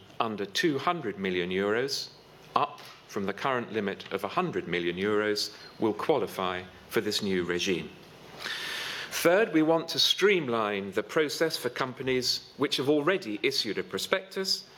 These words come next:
and want to raise capital on a repeat basis. And that's currently around seventy percent of all prospectuses.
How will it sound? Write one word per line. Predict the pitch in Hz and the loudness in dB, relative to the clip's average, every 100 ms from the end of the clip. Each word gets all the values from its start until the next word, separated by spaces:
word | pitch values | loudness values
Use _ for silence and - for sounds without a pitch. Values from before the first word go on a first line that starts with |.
| - - | -8 -4
and | 120 | 0
want | 131 147 - | 2 2 0
to | 127 | 0
raise | 123 123 123 - | 2 2 0 -4
capital | - 117 107 107 107 104 - - - | -6 -6 -4 0 -2 -4 -18 -2 2
on | 117 | 4
a | 104 | 4
repeat | 107 - 104 - | 2 0 -4 0
basis. | 147 113 - - - - - - - - | 0 2 -2 -6 -8 -10 -16 -20 -14 -4
And | 151 | -2
that's | 170 - | -2 -4
currently | - 185 151 - 120 117 110 - - | -2 0 0 -2 0 0 0 -6 -2
around | 123 120 120 110 107 | 0 2 0 -2 0
seventy | - 151 117 107 110 | 2 2 0 -8 -8
percent | - - 151 95 - - - - - | -4 -2 0 -2 -4 -6 -6 -8 0
of | 113 | 2
all | 117 101 95 | 4 2 0
prospectuses. | 98 - 98 - - - 76 - | -4 -4 -4 -6 -12 -12 -10 -12